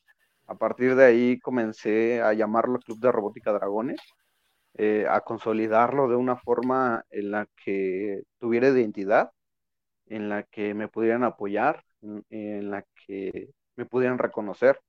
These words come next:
Primero comencé mi, mi, mi, mi, para poder crecer yo. Una vez que tuve el reconocimiento, eh, a-, de las autoridades,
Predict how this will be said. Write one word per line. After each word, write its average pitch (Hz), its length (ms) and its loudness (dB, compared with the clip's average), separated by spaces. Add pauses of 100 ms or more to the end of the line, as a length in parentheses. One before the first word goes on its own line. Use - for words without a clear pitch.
(380)
Primero 127 420 4
comencé 123 640 2 (440)
mi, 135 440 0 (140)
mi, 123 420 -6
mi, 110 260 -10 (200)
mi, 104 240 -10 (960)
para 117 240 0
poder 127 260 2
crecer 127 400 -2
yo. 120 200 0 (840)
Una 139 280 0
vez 147 200 4
que - 120 -16
tuve 135 320 4
el 139 80 6
reconocimiento, 123 1000 -4 (460)
eh, 107 360 0
a-, - 160 -4 (1400)
de 120 140 -2
las 120 280 0
autoridades, 110 640 2